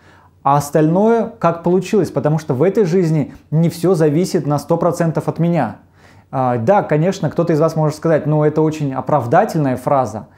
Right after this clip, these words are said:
Но мы сейчас с вами записываем видео не по теме того, как достигать десять целей из десяти, а как раз-то вот для таких людей, которые привыкли достигать десять целей из десяти, таких невротиков, которые не дают себе права на ошибку, вот как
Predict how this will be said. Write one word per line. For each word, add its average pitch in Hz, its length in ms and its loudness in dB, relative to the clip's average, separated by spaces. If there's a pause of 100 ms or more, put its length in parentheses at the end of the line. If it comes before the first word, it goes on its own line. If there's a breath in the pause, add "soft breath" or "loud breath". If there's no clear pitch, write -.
(360 loud breath)
Но 165 440 2
мы 160 220 2
сейчас 165 640 -4
с - 140 -12
вами 156 420 0
записываем 151 600 0
видео 151 340 2
не 147 180 0
по 151 140 0
теме 190 260 0
того, 156 440 0 (180 loud breath)
как 160 240 2
достигать 143 580 0
десять 175 380 0
целей 156 260 2
из 127 140 -2
десяти, 143 600 -4 (320 soft breath)
а - 60 -10
как 170 240 -2
раз-то 208 320 0
вот 156 160 2
для 160 140 2
таких 175 340 -2
людей, 160 300 2
которые 156 320 0
привыкли 175 480 2
достигать 143 500 0
десять 151 380 -2
целей 156 260 2
из 135 300 -4
десяти, 160 560 -2 (240 loud breath)
таких 180 320 -2 (260 loud breath)
невротиков, 156 800 2
которые 170 400 2
не 175 200 4
дают 190 300 2
себе 151 200 0
права 160 320 2
на 139 140 0
ошибку, 220 340 -2
вот 156 220 0
как 185 240 0